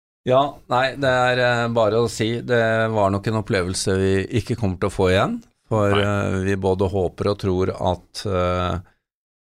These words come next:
Speaker 1: om et år så er det full, eh, rulle igjen, eh,
Speaker 2: Ja.
Speaker 1: med, med nye innovasjoner og nytt trøkk. Eh, vi får ellers bare fortelle lytterne at vi har laget en podcast med Steve Koenig.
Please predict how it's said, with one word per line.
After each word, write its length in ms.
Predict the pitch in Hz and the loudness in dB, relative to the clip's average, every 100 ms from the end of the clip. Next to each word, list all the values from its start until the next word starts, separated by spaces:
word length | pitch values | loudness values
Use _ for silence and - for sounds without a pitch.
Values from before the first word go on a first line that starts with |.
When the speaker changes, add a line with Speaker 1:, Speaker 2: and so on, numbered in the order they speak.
| _ - | _ -2
Speaker 1:
om 160 | 95 | -2
et 140 | 92 117 | 0 0
år 220 | 135 98 - _ | 0 -4 -14 _
så 160 | - 98 90 | -4 0 2
er 140 | 87 | 0
det 60 | 90 | 0
full, 340 | - 85 87 87 | -2 -4 -2 -2
eh, 240 | 87 90 | 0 0
rulle 240 | 95 85 | 0 0
igjen, 300 | 85 104 160 151 - - | 0 0 -2 -8 -14 -6
eh, 180 | 92 90 | -2 0
Speaker 2:
Ja. 180 | 90 | 0
Speaker 1:
med, 840 | 87 90 82 87 90 90 87 85 82 82 | -2 -4 -2 -2 -4 -4 -4 -6 -8 -8
med 120 | 90 | -4
nye 240 | 92 87 92 | -2 -2 -2
innovasjoner 800 | 101 117 113 98 101 110 110 - | 0 -2 -2 -2 -2 -2 -4 -6
og 340 | - 98 98 | -6 -2 -2
nytt 380 | 98 101 - - | -2 -4 -8 -6
trøkk. 380 | 139 180 - - _ _ _ _ _ _ | -2 -2 -4 -20 _ _ _ _ _ _
Eh, 220 | - 127 127 | -2 0 2
vi 100 | 131 | 0
får 320 | - 135 127 | 0 0 2
ellers 300 | 120 113 - | 0 -2 -2
bare 300 | 123 101 101 | 0 0 0
fortelle 400 | 113 104 95 98 | -2 -2 0 0
lytterne 400 | 98 95 87 90 131 110 | -2 -2 -2 0 -2 -4
at 180 | - | -6
vi 120 | 101 90 | -4 0
har 220 | 92 113 | 2 2
laget 300 | 123 101 101 | 2 0 -4
en 120 | 104 | -2
podcast 600 | 101 98 113 120 123 - | -2 -2 0 -2 -2 -6
med 520 | 110 95 95 95 95 90 _ _ _ _ - | -2 0 0 0 -2 -8 _ _ _ _ -12
Steve 260 | - 101 95 | -2 -2 0
Koenig. 520 | - 95 123 226 | 0 0 0 -4